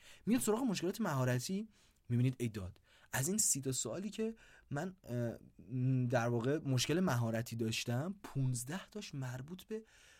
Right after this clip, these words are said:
مشکل محاسبات ریاضیه. من در محاسبات ریاضی بسیار ضعف دارم، بسیار مشکل دارم. یا مربوط به، به ف-، به فرض مثال بی‌دقتی هست، من دائم دارم بی‌دقتی می‌کنم.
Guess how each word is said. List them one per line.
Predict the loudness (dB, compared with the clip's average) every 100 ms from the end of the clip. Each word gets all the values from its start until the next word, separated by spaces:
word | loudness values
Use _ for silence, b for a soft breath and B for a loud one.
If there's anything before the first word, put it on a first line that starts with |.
| B B
مشکل | 0 2 2 0 -2 -4 -4
محاسبات | 0 0 0 4 4 4 2 -4 -4
ریاضیه. | -2 -2 -2 -4 -6 -6 -8 -14 B B B B B -6
من | -2
در | -2 0
محاسبات | 0 0 0 -2 -4 -2
ریاضی | -2 -2 -4
بسیار | -4 -4 -2 -4 -6
ضعف | -6 -8 -8
دارم، | -6 -4
بسیار | -4 -2 -2 -2
مشکل | -4 -4 -4 -4
دارم. | -4 -8 -14 _ _ _ _ _ _ _ _ _ _ _ -20 B B B B 2
یا |
مربوط | 2 2 0 -2
به، | -2 -2
به | -2
ف-، | -4 -2
به | 0
فرض | 0 0 0 -2
مثال | -2 -2
بی‌دقتی | -2 -2 0 2 0 -4 -8 -6
هست، | -6 -6 -6
من | -6
دائم | -4 -4 -4
دارم | -6 -6
بی‌دقتی | -4 -4 -6 -10 -10 -10
می‌کنم. | -10 -12 -16